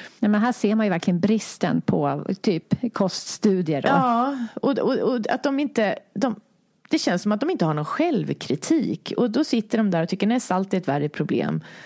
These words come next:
Speaker 2: Och det, det är liksom tio år gammal forskning. Då har det kommit nya studier som visar att, nej, men den där hypotesen är ju faktiskt sannolikt fel. Men då, då,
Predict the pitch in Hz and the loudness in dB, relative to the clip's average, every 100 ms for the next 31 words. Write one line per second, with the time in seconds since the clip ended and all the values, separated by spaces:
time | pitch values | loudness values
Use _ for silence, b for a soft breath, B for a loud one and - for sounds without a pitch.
0 | B B B B B - 190 - 311 339 | B B B B B -2 -2 0 0 2
1 | 185 269 311 370 349 277 170 175 165 - | 0 2 4 4 2 2 0 0 -2 0
2 | 214 170 170 170 185 160 156 - 196 - | 2 2 2 2 0 0 0 0 0 0
3 | - 247 220 262 302 226 226 220 175 240 | 0 2 2 0 -2 0 2 2 2 0
4 | - 185 165 175 180 180 170 175 160 165 | 2 0 2 -2 0 0 0 0 0 0
5 | 180 180 170 240 285 202 170 151 165 151 | 0 0 0 0 -2 -2 0 0 -2 -2
6 | 143 127 143 - - 160 - 156 135 135 | 0 0 -2 -4 -4 -6 -2 -4 -2 -4
7 | - - - 311 208 185 92 160 B B | -4 -6 -2 0 0 -2 -2 -6 B B
8 | B B B B B B B _ _ _ | B B B B B B B _ _ _
9 | - 196 202 240 277 254 220 254 | 0 2 2 2 2 2 0 0